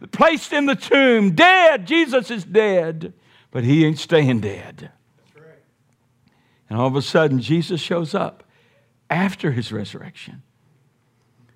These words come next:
Speaker 1: And he draws near to them and said,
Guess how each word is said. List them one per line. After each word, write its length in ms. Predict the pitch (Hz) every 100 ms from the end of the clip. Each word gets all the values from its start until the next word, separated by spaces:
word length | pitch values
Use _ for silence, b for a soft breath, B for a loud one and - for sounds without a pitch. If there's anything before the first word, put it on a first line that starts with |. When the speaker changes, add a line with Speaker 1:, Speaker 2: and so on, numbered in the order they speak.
| _ _ _ _ _ _ _ _ _
Speaker 1:
And 120 | - 113
he 160 | 151
draws 380 | 147 165 165 139
near 200 | 156 190
to 120 | 151
them 240 | 135 139 135
and 100 | 135
said, 360 | - 151 135